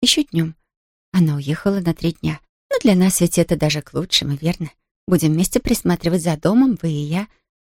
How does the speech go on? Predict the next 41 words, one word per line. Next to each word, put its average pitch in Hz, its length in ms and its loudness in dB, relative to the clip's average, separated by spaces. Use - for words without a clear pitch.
пока - 300 -4
она 156 160 0
в 196 40 2
отъезде". 160 500 -4
"Что - 180 -2
значит 302 380 2
"к - 80 -10
лучшему"?" 214 520 0
изумилась 180 480 4
Полианна. 147 460 0
"Ведь - 140 0
это 269 160 2
все-таки 277 360 0
похороны, 220 540 2
Нэнси". 254 480 4
"Ну 285 220 6
да, 185 240 2
мисс, 156 240 -4
только 190 300 0
я 185 120 0
вовсе 185 300 0
не 180 140 4
из-за 180 120 0
похорон 190 420 -2
радуюсь, 202 360 0
а 180 40 -2
потому 196 360 -2
что..." - 240 -4
Вдруг 185 220 2
Нэнси 170 300 4
замолчала, 165 640 4
как 151 240 -2
будто 160 260 0
ей 160 120 6
пришла 151 380 0
в 143 60 -8
голову 180 340 2
какая-то 165 420 0
другая 175 540 2
удивительная 202 640 2
мысль. 220 400 2